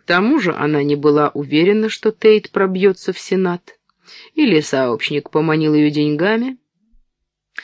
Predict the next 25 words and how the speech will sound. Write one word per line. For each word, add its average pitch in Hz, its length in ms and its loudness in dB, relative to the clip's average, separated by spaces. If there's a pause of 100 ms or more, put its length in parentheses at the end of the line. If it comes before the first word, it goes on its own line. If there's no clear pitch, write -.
(300)
В 196 80 -2
любом 226 360 2
случае, - 520 -6
после 269 400 -2
того, 208 320 2
как 180 240 -4
они 165 240 -2
поженились, 202 840 0 (360)
в 170 60 -2
её 226 220 4
обязанности 214 600 4
входило 185 400 0
всячески 196 800 -6
изводить 226 520 0
Тейта. 139 480 -8 (640)
А 180 120 0
уж 180 180 0
тут 294 180 -2
она 160 200 -2
резвилась 151 480 -2
как - 200 -6
могла». 196 460 -2 (1400)
«Но 156 300 -2
почему 151 680 -2
всё-таки - 1040 -6